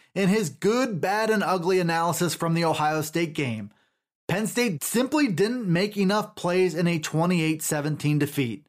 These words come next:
The Lions clawed their way back from a twenty-one nothing deficit and closed the gap to twenty-one seventeen, but in the end, they just didn't have enough. Ohio State found its footing,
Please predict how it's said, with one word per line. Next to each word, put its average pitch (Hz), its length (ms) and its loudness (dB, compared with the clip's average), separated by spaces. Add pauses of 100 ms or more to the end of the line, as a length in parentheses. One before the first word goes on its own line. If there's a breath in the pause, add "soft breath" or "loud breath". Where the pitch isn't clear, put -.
(420)
The 156 80 0
Lions 160 320 0
clawed 202 420 0
their 226 100 2
way 220 160 4
back 208 300 0
from 220 140 -2
a 220 100 2
twenty-one 226 640 0
nothing 214 340 0
deficit 160 600 0 (240 loud breath)
and 196 180 0
closed 247 400 0
the 262 100 -2
gap 247 300 -2
to 202 80 -8
twenty-one 233 580 2
seventeen, 220 880 0 (360 loud breath)
but 185 160 0
in 208 200 2
the 202 160 2
end, 208 280 2
they 151 100 2
just 139 320 -2
didn't 185 220 0
have 160 240 0
enough. 175 520 0 (460)
Ohio 165 320 0
State 170 300 0
found 190 340 0
its 214 140 0
footing, 208 460 2